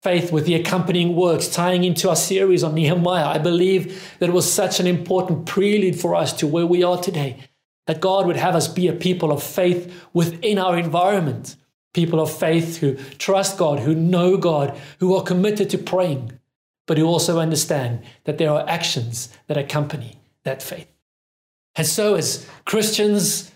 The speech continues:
firstly, we pray, but then also we act in exactly the opposite of what the world, the carnal,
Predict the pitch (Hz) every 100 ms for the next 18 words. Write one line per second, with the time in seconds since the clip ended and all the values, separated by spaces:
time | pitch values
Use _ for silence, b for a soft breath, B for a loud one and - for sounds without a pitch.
0 | _ 196 208 208 208 165 165 165 196 214
1 | 220 - - _ _ _ _ - 151 180
2 | 175 185 - - 135 120 117 139 - -
3 | 170 180 180 - - 143 135 120 165 175
4 | 175 160 170 - 180 180 - 123 117 -
5 | - _ _ - 151 160 160 170 139 185
6 | 147 120 120 B B - 165 - 190 196
7 | 170 123 117